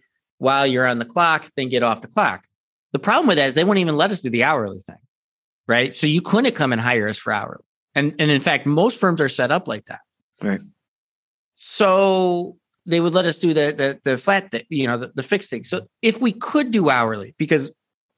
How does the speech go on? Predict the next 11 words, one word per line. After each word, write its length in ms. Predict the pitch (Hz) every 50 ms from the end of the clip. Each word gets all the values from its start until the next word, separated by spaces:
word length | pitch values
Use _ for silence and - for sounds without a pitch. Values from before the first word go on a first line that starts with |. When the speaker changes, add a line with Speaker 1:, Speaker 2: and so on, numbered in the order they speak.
| _ _ _ -
Speaker 1:
one 300 | 156 147 147 156 165 185
of 80 | 185
the 100 | 175 165
firms 360 | 170 - 170 165 160 156 143
that 120 | 147 143 135
we 140 | 143 143 143
had 300 | 151 147 131 123 - -
kind 180 | - 143 135
of 80 | 120 -
transitioned 560 | - 147 139 123 139 147 - - 131 120 117
through 320 | - 139 131 123 127 127